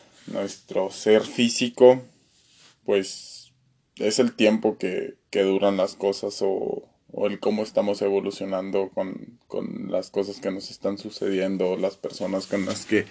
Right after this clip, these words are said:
convivimos y los diferentes factores, ¿no? que influyen en nuestra vida. Y la vida filosófica es,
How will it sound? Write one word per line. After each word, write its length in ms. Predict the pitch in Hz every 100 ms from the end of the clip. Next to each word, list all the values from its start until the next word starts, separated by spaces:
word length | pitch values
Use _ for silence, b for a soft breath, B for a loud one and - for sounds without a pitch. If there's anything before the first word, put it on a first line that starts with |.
| B B B
convivimos 800 | 120 120 113 113 104 107 107 107 B B B B B B B -
y 640 | 110 107 107 104 101 98 104 - _ _
los 240 | 107 104 98
diferentes 600 | 101 104 101 98 113 -
factores, 600 | 101 - - 110 107 98
¿no? 220 | 104 104
que 100 | 104
influyen 500 | 98 98 98 98 98
en 180 | 98 95
nuestra 340 | 98 - -
vida. 380 | - 110 107 107 _ _ _ _ _ _ _ _ _ _ _ -
Y 120 | - 107
la 140 | 104
vida 260 | 101 110 120
filosófica 960 | 123 101 101 - 110 - - 123 117
es, 580 | 110 107 - - - -